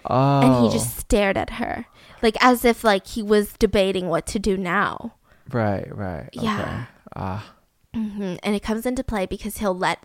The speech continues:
Speaker 2: the police know why he did that later. Why
Speaker 1: Hmm.
Speaker 2: he didn't kill her.
Speaker 1: Okay.
Speaker 2: Right? So
Speaker 1: <gasps>
Speaker 2: it's, <gasps> 깜짝이야. Can you not do that? <laughs>
Speaker 1: Because she's a good woman.
Speaker 2: Yeah. Yeah. Yeah.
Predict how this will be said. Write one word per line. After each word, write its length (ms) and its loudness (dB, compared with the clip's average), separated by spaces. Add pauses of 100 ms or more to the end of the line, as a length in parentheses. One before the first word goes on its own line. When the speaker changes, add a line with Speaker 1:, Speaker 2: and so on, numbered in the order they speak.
(160)
Speaker 2:
the 80 -2
police 400 -6
know 260 -4
why 260 0
he 220 -12
did 200 -14
that 220 -14 (160)
later. 180 -20 (840)
Why 240 2
Speaker 1:
Hmm. 60 -4
Speaker 2:
he 80 0
didn't 220 -4
kill 280 -6
her. 220 -12 (580)
Speaker 1:
Okay. 340 -2 (220)
Speaker 2:
Right? 340 -4 (1160)
So 140 0
Speaker 1:
<gasps> 440 4
Speaker 2:
it's, 240 2
<gasps> 80 -20
깜짝이야. 720 6
Can 140 6
you 100 6
not 200 4
do 120 4
that? 400 8 (260)
<laughs> 60 -10
Speaker 1:
Because 260 8
she's 220 0
a 40 2
good 200 6
woman. 380 2 (640)
Speaker 2:
Yeah. 600 4 (760)
Yeah. 400 -2 (640)
Yeah. 560 -4